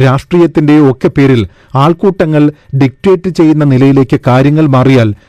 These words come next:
അവിടെ നിയമവാഴ്ച തകരും. നിയമവാഴ്ച തകർന്ന ഒരിടത്തും സ്വസ്ഥത നിലനിന്നിട്ടില്ല, നിലനിൽക്കുകയുമില്ല. കർണാടക ഹൈക്കോടതി ഉപയോഗിച്ച വാക്കുകൾ പോലും പ്രത്യേകം എടുത്തു പറയണം.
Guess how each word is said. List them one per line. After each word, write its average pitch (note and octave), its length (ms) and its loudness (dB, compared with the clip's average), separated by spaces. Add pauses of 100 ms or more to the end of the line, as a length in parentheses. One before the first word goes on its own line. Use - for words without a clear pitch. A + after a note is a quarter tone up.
അവിടെ C#3 200 0
നിയമവാഴ്ച C3+ 680 0
തകരും. C3 380 -2 (440)
നിയമവാഴ്ച E3 640 0
തകർന്ന D3 800 -2
ഒരിടത്തും C#3 560 0 (240)
സ്വസ്ഥത C#3 520 -2 (280)
നിലനിന്നിട്ടില്ല, C3+ 880 0 (200)
നിലനിൽക്കുകയുമില്ല. B2+ 920 0 (640)
കർണാടക G3+ 360 -2
ഹൈക്കോടതി E3+ 580 0
ഉപയോഗിച്ച D3+ 420 0
വാക്കുകൾ C#3+ 500 0
പോലും C#3+ 360 0 (260)
പ്രത്യേകം D#3 520 0
എടുത്തു C3 280 -2
പറയണം. B2 400 0